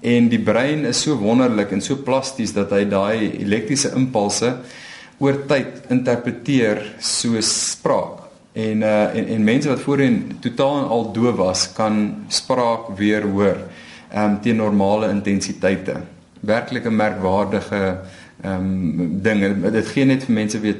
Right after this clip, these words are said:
toegang tot die spraak sy en tot kommunikasie en maak 'n hele wêreld vir hulle oop. En, en om jong kinders te sien van daai, met daai eerste aanskakeling is werklik, eh, eh,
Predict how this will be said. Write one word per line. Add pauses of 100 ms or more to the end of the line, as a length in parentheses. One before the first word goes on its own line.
toegang (400)
tot
die
spraak
sy
en
tot
kommunikasie
en
maak
'n
hele
wêreld
vir
hulle
oop.
En, (280)
en
om
jong
kinders
te
sien
van
daai,
met
daai
eerste
aanskakeling
is
werklik,
eh,
eh,